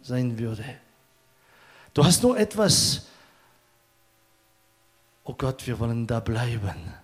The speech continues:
Wir wollen unser Zelt hier bauen. Wir wollen nicht mehr weitergehen." Da suchst du nichts mehr anders.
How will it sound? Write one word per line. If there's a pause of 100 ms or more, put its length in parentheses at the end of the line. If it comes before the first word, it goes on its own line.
(1400)
Wir
wollen
unser
Zelt
hier
bauen. (1600)
Wir
wollen
nicht
mehr
weitergehen." (1040)
Da
suchst
du
nichts
mehr
anders.